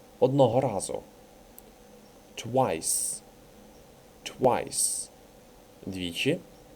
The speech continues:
Three times. Three times. Тричі. Four times.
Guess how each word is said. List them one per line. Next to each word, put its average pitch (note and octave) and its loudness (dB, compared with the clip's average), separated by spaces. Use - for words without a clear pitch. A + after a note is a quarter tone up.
Three G2 0
times. - -6
Three G#2 2
times. - -4
Тричі. - -2
Four A2 6
times. - -6